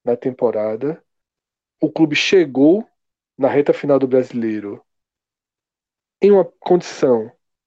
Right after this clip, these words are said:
absolutamente factível de conseguir esse objetivo, mas parece que justamente na hora em que se posicionou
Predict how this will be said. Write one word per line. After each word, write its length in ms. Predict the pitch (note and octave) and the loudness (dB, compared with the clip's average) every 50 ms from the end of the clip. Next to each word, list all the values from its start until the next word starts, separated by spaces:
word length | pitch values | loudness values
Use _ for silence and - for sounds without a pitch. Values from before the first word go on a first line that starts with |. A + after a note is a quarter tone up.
| _ _ _ _ _ _ _ _ _ _ | _ _ _ _ _ _ _ _ _ _
absolutamente 640 | - G#3+ - - - A3+ - - F3 D#3 D#3 D#3 - | -2 -2 0 0 -2 0 0 0 0 0 0 -2 -2
factível 640 | - - E3 - - - - C#3+ D#3+ F#3+ A3+ C4 C4+ - _ _ _ _ _ _ _ _ _ | -2 -4 -4 -4 -6 -6 -2 -2 -2 0 -2 -4 -4 -6 _ _ _ _ _ _ _ _ _
de 120 | - B2+ B2+ | -12 -12 -6
conseguir 460 | - D3 C#3+ - - C#3+ A#2+ B2 B2 | -4 -4 -4 -4 -6 -6 -2 -2 -2
esse 120 | A#2+ - | -2 -2
objetivo, 720 | C3+ B2 B2 C3+ C#3 C3 - - C3 B2+ C#3 C#3+ D#3+ F#3+ G#3+ - _ _ _ _ _ _ _ _ _ _ _ _ - | -4 -2 2 2 0 0 0 -4 -4 -2 -2 -2 -4 -6 -12 -12 _ _ _ _ _ _ _ _ _ _ _ _ 0
mas 680 | G#3 G#3 G3+ F3+ F3 F3 G#3 A3+ - - - - - - _ _ | 2 4 4 4 4 4 2 2 -2 -6 -12 -16 -18 -20 _ _
parece 340 | - F#3 F#3 F3+ F3+ F3+ - | 0 2 4 4 2 2 -2
que 140 | - - D#3 | -6 -10 -8
justamente 720 | C#3+ E3+ A#3+ B3 - - - C#4 G#3+ E3 D#3 D#3 D3+ - | -4 -4 -4 -4 -4 -2 -2 0 0 0 -2 -4 -4 -2
na 160 | E3 F3 D#3+ D3 | 2 2 4 4
hora 480 | C#3 C#3 D3+ F#3+ A3+ B3+ C4+ B3+ - _ _ _ _ _ _ _ _ _ _ _ _ _ _ | 4 4 4 4 4 4 2 0 -2 _ _ _ _ _ _ _ _ _ _ _ _ _ _
em 160 | C#3 D3 D3 | -12 -10 -10
que 320 | C#3 - - - D3 D3+ D3 | -10 -12 -12 -8 -6 -6 -6
se 220 | - - - - | -8 -8 -8 -10
posicionou 1000 | - - A#3+ G#3 F#3 G3 - - - G3 F3 C#3+ C#3 C#3 C#3 D3+ F#3+ A3 - | -2 0 0 0 0 -2 -6 -2 0 2 2 2 2 4 4 4 2 2 -2